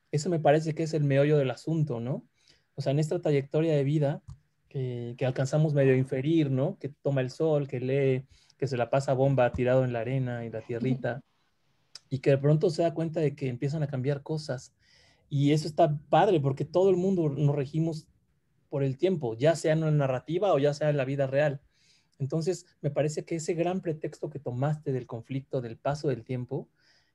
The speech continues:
Speaker 1: es interesante en muchos sentidos, porque, pues, es, es algo que está en todos los mundos, digamos, que lo rige,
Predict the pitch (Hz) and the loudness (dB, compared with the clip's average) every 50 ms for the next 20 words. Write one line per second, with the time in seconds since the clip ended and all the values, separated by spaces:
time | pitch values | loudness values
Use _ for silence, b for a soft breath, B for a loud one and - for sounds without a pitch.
0 | _ _ - 139 131 131 131 131 135 - - - - - - - - - - - | _ _ -6 -4 -2 0 0 -2 -4 -6 -14 -20 -20 -20 -20 -20 -20 -20 -20 -20
1 | - _ _ - - - - - 156 151 185 165 160 156 180 180 190 214 190 180 | -20 _ _ -20 -20 -18 -12 -10 -10 -8 -6 -8 -4 -2 0 0 0 2 0 0
2 | 180 156 - - - 160 151 - 226 247 190 151 - 156 147 151 139 139 147 139 | 0 -2 -4 -4 -4 -2 -2 0 0 0 0 0 0 -4 -4 -4 -4 -4 -4 -6
3 | - - b b b b b b b b b - - - 147 - - - - 151 | -6 -10 b b b b b b b b b -16 -14 -14 -14 -14 -12 -10 -6 0
4 | - 151 160 175 170 170 147 151 - 151 156 160 156 143 131 123 117 - - 135 | 4 4 4 4 4 0 -2 0 2 4 4 4 4 4 2 2 0 2 6 6
5 | 151 170 165 151 143 151 160 170 165 156 156 139 131 131 147 143 135 151 160 - | 6 6 6 4 4 4 4 4 2 0 0 0 -2 0 0 0 0 -2 -4 -6
6 | - 127 123 117 127 151 156 151 - 147 185 - | -8 -6 -6 -4 -2 -2 -2 -2 -2 -4 -4 -4